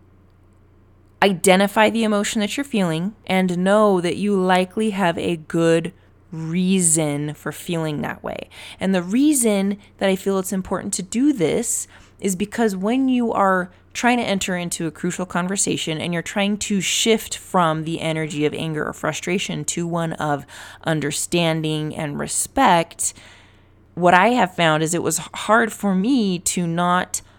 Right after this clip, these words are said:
berate myself or think negatively about myself because my first response was one of anger and frustration. It was like, "Oh, that's a bad thing. That's a bad thing. I shouldn't be feeling that way. I should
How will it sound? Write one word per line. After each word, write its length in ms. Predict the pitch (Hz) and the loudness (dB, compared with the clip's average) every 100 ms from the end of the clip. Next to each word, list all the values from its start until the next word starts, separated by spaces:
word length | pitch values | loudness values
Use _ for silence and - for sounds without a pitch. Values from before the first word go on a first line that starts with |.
| _ 160 156 | _ -12 -6
berate 560 | 175 165 151 160 165 | -2 -2 2 2 2
myself 840 | 202 202 - - - 247 311 - - | 0 0 2 2 2 2 0 -6 -4
or 220 | - 170 | 2 2
think 340 | 156 196 165 - | 2 -2 -2 -4
negatively 560 | 160 175 214 180 156 | 0 2 2 2 0
about 240 | 156 156 - | 2 2 2
myself 720 | 151 147 - 294 214 185 - | 0 0 4 8 8 6 -2
because 540 | 170 - - 180 180 | -6 -6 0 2 2
my 160 | 180 160 | 0 -2
first 440 | - 165 160 - | -2 -4 -2 -4
response 840 | 165 - 156 143 214 381 - - - - - - - | -2 -2 0 0 -2 2 4 4 0 -10 -20 -20 0
was 320 | 180 170 156 | 4 4 2
one 400 | 151 160 156 156 | 0 2 2 0
of 180 | 139 - | -4 -4
anger 300 | 151 139 143 | -6 -4 -6
and 100 | - | -4
frustration. 600 | 160 - 151 143 - - | -6 -2 -2 0 -2 -6
It 80 | |
was 120 | - - | -8 -8
like, 140 | - | -4
"Oh, 140 | 180 160 | -4 -4
that's 180 | 151 | -6
a 40 | 151 | -4
bad 420 | 175 170 160 - | 4 4 4 0
thing. 180 | 175 151 | -4 -4
That's 140 | 143 | -8
a 20 | |
bad 320 | - 151 143 - | -2 0 0 -2
thing. 160 | 156 | -6
I 60 | 143 | -6
shouldn't 360 | - 175 190 | -4 -2 -2
be 100 | - | -4
feeling 420 | 143 - 202 226 156 | -10 -6 -2 0 -2
that 220 | 147 - | -6 -6
way. 420 | 127 139 147 254 - _ _ _ _ _ _ _ _ _ _ _ _ - | -4 -2 -2 -2 -8 _ _ _ _ _ _ _ _ _ _ _ _ -4
I 120 | 147 | -2
should 340 | 147 180 156 | 0 -2 -2